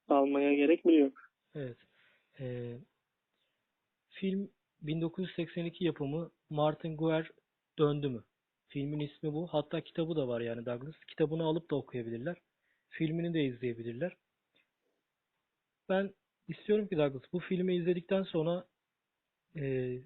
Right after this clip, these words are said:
Speaker 2: yorum olarak bize geri dönüt yapmalarını istiyorum değerli dinleyicilerimizin Douglas.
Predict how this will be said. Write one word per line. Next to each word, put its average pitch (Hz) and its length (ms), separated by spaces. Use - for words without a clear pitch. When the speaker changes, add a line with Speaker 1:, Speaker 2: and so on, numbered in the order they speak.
Speaker 2:
yorum 156 380
olarak 170 380
bize 170 340
geri 151 280
dönüt 165 260
yapmalarını 151 480
istiyorum 120 440
değerli 127 320
dinleyicilerimizin 120 800
Douglas. 110 340